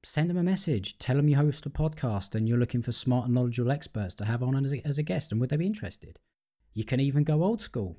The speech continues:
send a letter, make a phone call. It's as simple as that. It, it's not overly complicated. It's just, are you interested?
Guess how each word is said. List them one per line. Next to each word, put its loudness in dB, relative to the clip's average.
send 0
a 2
letter, -4
make 0
a -4
phone 2
call. -4
It's -4
as -2
simple 2
as -2
that. -6
It, -4
it's -4
not 2
overly 0
complicated. -4
It's -6
just, -4
are -8
you -2
interested? -6